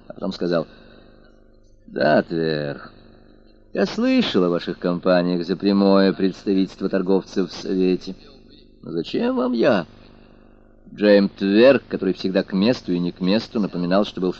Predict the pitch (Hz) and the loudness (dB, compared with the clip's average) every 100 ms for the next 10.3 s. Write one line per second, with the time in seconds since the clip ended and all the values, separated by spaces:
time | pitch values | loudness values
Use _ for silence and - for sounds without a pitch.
0 | - 107 113 98 95 95 113 - 95 92 | -2 2 2 2 2 2 0 0 -2 -2
1 | 85 90 87 - 101 113 92 82 - 113 | -4 -4 -4 0 0 0 -4 -6 -6 -6
2 | - 87 - 107 - 98 82 85 85 107 | -6 -10 -4 -4 -4 -8 -6 -4 0 0
3 | 95 85 80 - 82 92 113 123 - - | 0 -4 -8 -8 -2 0 0 -2 -10 -14
4 | - - 92 92 107 92 90 - 95 90 | -10 -2 0 0 -2 -2 -4 -6 -4 -2
5 | 87 - 87 - - - - - - - | -2 -4 -10 -14 -20 -20 -20 -20 -20 -12
6 | - 90 85 87 90 95 101 110 - - | -4 -2 -2 0 4 6 4 2 -2 -12
7 | 117 120 120 123 123 - - - - - | -6 -2 0 0 -2 -8 -20 -20 -20 -20
8 | - - - _ - 98 120 175 - 233 | -20 -20 -20 _ 2 4 4 0 -2 0
9 | 226 185 104 - 101 90 90 87 - 92 | 4 4 4 2 0 2 0 -2 -2 0
10 | 87 87 | 2 2